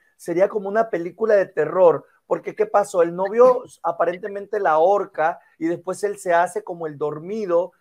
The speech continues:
Speaker 1: pero ¿cómo sabía el novio que iba a llegar la hermana? Y le abre la puerta y le dice, "Oh, es que estaba dormido",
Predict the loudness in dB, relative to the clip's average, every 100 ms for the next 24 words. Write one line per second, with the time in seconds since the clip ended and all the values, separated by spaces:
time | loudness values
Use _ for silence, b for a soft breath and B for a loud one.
0 | b b -6 -4 -6 -6 -4 -2 -4 -4
1 | -4 -4 -4 -4 -4 -2 -4 -2 -4 -4
2 | -4 -4 -4 -6 -8 b b -2 -2 0
3 | -2 -4 -4 -8 -8 -12 -12 -4 -2 -2
4 | -6 -6 0 0 -2 -8 -10 -6 -6